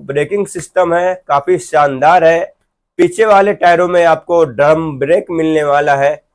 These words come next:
हाइड्रोलिक ब्रेक मिलने वाला है, साथ में डबल सस्पेंशन सिस्टम के साथ में यह इलेक्ट्रिक ऑटो आ रही है, आ चुकी है।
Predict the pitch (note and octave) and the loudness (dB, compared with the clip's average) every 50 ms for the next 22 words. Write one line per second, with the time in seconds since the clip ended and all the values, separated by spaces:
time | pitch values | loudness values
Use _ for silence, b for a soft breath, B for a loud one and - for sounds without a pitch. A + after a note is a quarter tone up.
0 | _ _ _ - B2+ C#3+ D3 C3+ A#2+ G2+ B2 C#3 C#3+ D3 D#3 F3 - - A#2+ G#2+ | _ _ _ -2 0 0 0 -2 -6 -4 -2 0 0 0 0 -2 -4 -8 -12 -4
1 | C3 D3 E3 E3+ - D#3+ D#3 D3 C#3+ C#3 C#3 C3+ C3 B2+ B2+ B2+ B2 B2 B2 B2 | 0 0 0 2 0 -4 -6 -6 -4 -4 -4 -2 -2 -2 -2 -2 -2 -2 -2 -2
2 | B2+ B2 - _ _ _ _ _ _ - D#3 - D#3+ D#3+ E3 E3+ E3+ D#3+ E3 _ | -4 -4 -8 _ _ _ _ _ _ -8 -6 -4 -2 -2 -2 -2 -2 -6 -8 _
3 | _ _ _ _ _ _ - - A#2 D#3+ D#3+ E3+ F3+ G3 G#3 G#3 G#3+ A3 A3+ A3+ | _ _ _ _ _ _ -20 -4 0 2 2 4 4 4 4 4 4 2 0 -2
4 | A3+ - _ _ _ - - - E3 E3 - - F#3 F#3 F#3+ F#3 F#3 - G#3+ G#3 | -4 -8 _ _ _ -10 -4 -2 -2 -2 0 0 0 2 2 0 -2 -4 -4 -4
5 | G3+ - - D#3+ - - - F3+ F3+ E3 E3 F3+ E3 E3+ - D3+ D3 D3 C#3+ D3 | -4 -6 -8 -10 -10 -6 -4 -4 -4 -2 -4 -6 -6 -2 -2 0 0 0 -2 -2
6 | D3+ D#3 D#3 D3+ D#3 E3+ F3+ E3+ D3 D3 C#3+ C#3+ C#3 C#3 - D3+ D3 B2 A2+ B2 | -2 -2 0 0 0 0 0 0 0 0 0 0 -2 -4 -6 -8 -8 -4 -2 -2
7 | C3 B2+ - - F3 F#3+ G#3+ - _ _ _ _ _ _ _ - - B2+ D3 D3+ | -2 -2 -2 -4 -4 -4 -4 -6 _ _ _ _ _ _ _ -4 0 2 2 2
8 | C#3+ B2 B2 C3 C3 B2+ B2 C3 C#3+ D#3 - - _ _ _ - B2 C3+ G#3+ - | 2 0 0 -2 -2 -2 0 0 0 0 -2 -6 _ _ _ -2 -2 -2 -2 -4
9 | - - G#3 _ A#2 A2 G2 F2+ D2 | -10 -18 -14 _ -12 -12 -12 -14 -18